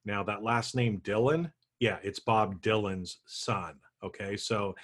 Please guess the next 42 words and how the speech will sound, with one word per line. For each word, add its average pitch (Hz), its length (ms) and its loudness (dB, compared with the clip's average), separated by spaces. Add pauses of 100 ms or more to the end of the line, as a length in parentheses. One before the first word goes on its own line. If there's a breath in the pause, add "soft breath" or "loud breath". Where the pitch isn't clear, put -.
(260 loud breath)
he's 135 220 -2
been 120 200 4
involved 107 460 4
in 110 100 4
the 98 60 0
whole 113 260 4
<laughs> 120 120 2
music 104 320 0
scene 113 260 0
his 104 220 -2
whole 104 240 0
life 98 260 -4
as 87 160 -10
well. 104 380 -2 (300 loud breath)
He's 98 120 -4
a 101 60 -4
great 127 240 2
musician 107 560 0
himself 95 640 -4 (100)
as 87 180 -10
well. 95 400 -4 (1200 loud breath)
But, 120 240 2
but 123 240 2
you 131 160 2
can 123 220 2
see 147 560 0
from, 123 640 0
you 120 140 -2
know, 104 120 0
looking 127 480 0
at 101 120 -2
that, 90 260 -8
that's 123 260 -2
another 120 840 2
example 98 1200 -4 (480 soft breath)
of 120 400 2 (120)
the 104 140 -4
community 104 760 0
that 92 180 -4
I'm 92 160 -2
talking 107 500 -6
about. 76 260 -12